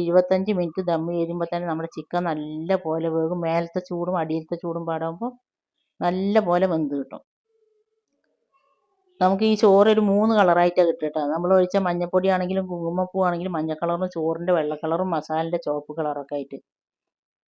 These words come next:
അത് തമ്പനയിൽ ഇടുമ്പോൾ ഞാൻ കാണിച്ചു തരാം. ഇതിപ്പോൾ ഞാൻ മുഴുവനായിട്ട് ഒന്നായിട്ടുണ്ട് ഇളക്കിയിട്ടൊന്നുമില്ല.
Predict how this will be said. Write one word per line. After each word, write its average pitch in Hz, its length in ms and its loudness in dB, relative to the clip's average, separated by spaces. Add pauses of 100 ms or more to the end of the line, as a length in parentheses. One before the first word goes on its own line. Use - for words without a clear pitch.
(300)
അത് 175 220 2 (460)
തമ്പനയിൽ 175 460 0
ഇടുമ്പോൾ 170 240 -2
ഞാൻ 160 140 -4
കാണിച്ചു 139 280 -8
തരാം. - 200 -18 (580)
ഇതിപ്പോൾ 170 220 -4
ഞാൻ 185 120 0
മുഴുവനായിട്ട് 170 540 2
ഒന്നായിട്ടുണ്ട് 175 540 0
ഇളക്കിയിട്ടൊന്നുമില്ല. 165 520 -2